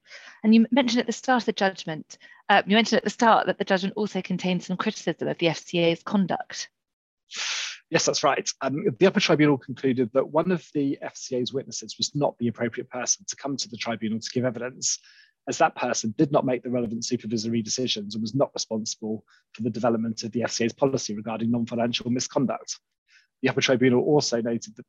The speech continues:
Speaker 2: those witnesses who did attend were not properly prepared. One particularly interesting quote from the upper tribunal's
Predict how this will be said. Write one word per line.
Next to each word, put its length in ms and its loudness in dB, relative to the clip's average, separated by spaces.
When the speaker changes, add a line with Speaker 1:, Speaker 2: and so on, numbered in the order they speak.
Speaker 2:
those 480 4
witnesses 400 -6
who 100 -2
did 180 2
attend 340 -6
were 200 -6
not 160 0
properly 340 -8
prepared. 480 -2
One 120 2
particularly 340 2
interesting 260 2
quote 320 0
from 140 -6
the 80 0
upper 140 -8
tribunal's 760 0